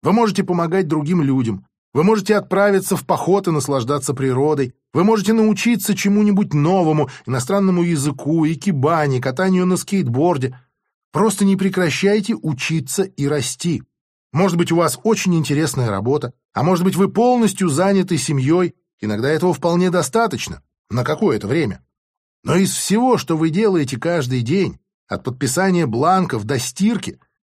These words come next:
и складывается ваша жизнь. Скорее всего, вы не можете перестать выполнять большинство подобных действий, но прислушайтесь, как жизнь со свистом уносится в щели между этими повседневными обязанностями.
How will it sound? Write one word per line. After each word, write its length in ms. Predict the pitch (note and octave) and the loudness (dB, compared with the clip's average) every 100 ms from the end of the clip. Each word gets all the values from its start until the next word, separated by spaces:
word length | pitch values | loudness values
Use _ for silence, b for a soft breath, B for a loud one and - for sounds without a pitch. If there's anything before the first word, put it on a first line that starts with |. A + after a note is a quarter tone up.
| - | -12
и 40 | |
складывается 800 | - - A2 C#3 F#3 G3+ F#3+ D3 | -12 -6 -2 -2 0 0 -2 -4
ваша 360 | G#2 A#2 B2+ B2+ | -2 -4 -4 -4
жизнь. 440 | B2+ E3 A2+ E2 - _ _ _ _ | -2 -2 -4 -6 -14 _ _ _ _
Скорее 400 | - D#3+ F3 G3+ | -6 -2 2 2
всего, 260 | B2 B2+ G#2 | 0 -4 -2
вы 140 | C#3+ | 0
не 100 | A3 | 0
можете 360 | A3 A#3+ G3 E3+ | 0 0 -2 -2
перестать 440 | G3 E3+ - F#3+ | -2 -2 -2 -2
выполнять 460 | E3+ D#3+ D#3 F3 D#3 | -2 0 0 0 0
большинство 520 | D3 C3 C#3 - E3+ | -2 -2 -4 -2 -2
подобных 500 | D3 C3+ D3+ C#3+ B2+ | 0 -2 -2 -2 -2
действий, 500 | B2+ F#3 - G3 F#3+ B B | 0 0 0 -2 -2 B B
но 140 | C3 | -6
прислушайтесь, 960 | C#3+ E3 - G3 C4 G#3+ A2+ - - - _ _ _ _ - | -2 -4 -2 0 0 -2 -4 -6 -16 -20 _ _ _ _ -6
как 200 | C3+ B2 | -4 -2
жизнь 440 | A#2+ A#3+ C#4+ F3 | 0 2 4 2
со 200 | B2+ D3+ | 0 -2
свистом 580 | - D3+ A3 G#3 D3 C#3 | -2 0 0 0 -2 -2
уносится 640 | D#3+ G3+ E3+ B2+ - C3+ | 0 0 0 -4 -4 -6
в 40 | - | -4
щели 560 | - - F3+ A3 G3+ E3+ | -6 -4 2 4 4 2
между 380 | E3+ C#3+ E3+ - | 0 0 -2 -2
этими 400 | F3 F3 E3+ E3+ | -2 0 0 -2
повседневными 880 | D#3+ B2+ C#3+ B2 C#3+ E3 D3 C#3 C#3+ | -2 -4 -4 -2 -2 -2 -2 -2 -4
обязанностями. 960 | B2+ A2 D#3+ C3+ B2+ A2+ - G#2 F#2+ | -6 -2 0 0 -2 -4 -6 -6 -8